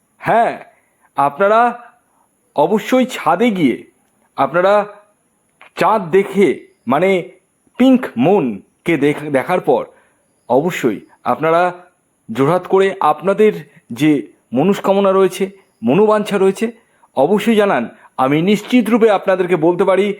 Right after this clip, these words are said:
আপনাদের মনোবাঞ্ছা পূর্ণ হতে বাধ্য। দশই জুন রাত্রি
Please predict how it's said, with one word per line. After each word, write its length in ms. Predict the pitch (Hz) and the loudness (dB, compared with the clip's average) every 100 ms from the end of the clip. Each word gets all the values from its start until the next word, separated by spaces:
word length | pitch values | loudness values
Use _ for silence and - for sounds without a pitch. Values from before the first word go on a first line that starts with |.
| - - - | -12 -16 -2
আপনাদের 480 | 151 165 214 214 | 0 0 0 2
মনোবাঞ্ছা 800 | 180 156 180 175 170 180 190 185 180 - _ _ _ _ _ _ | 2 0 0 0 0 0 -2 -2 -4 -14 _ _ _ _ _ _
পূর্ণ 340 | 180 226 240 233 | 2 4 6 4
হতে 500 | 175 151 175 180 - _ | 2 0 0 -2 -8 _
বাধ্য। 680 | 113 107 151 120 - 117 - _ _ _ _ _ _ _ | -6 -2 -2 -4 -6 -6 -6 _ _ _ _ _ _ _
দশই 360 | 127 156 156 220 | -2 -2 2 2
জুন 380 | 214 262 240 160 _ | 4 2 2 -2 _
রাত্রি 600 | 127 147 - 185 185 - | -2 -2 -2 -2 -2 -4